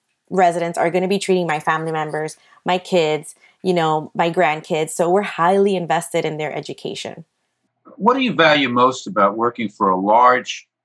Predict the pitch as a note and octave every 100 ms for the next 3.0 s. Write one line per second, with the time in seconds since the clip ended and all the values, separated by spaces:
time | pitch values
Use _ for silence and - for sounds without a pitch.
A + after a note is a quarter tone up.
0 | _ B2 B2+ - - G2 - F#2 E2+ E2+
1 | - G2+ F#2 G#2+ F3+ - E2 D#2+ _ _
2 | F2+ - - - D#2+ E2 - - F#2 D#3+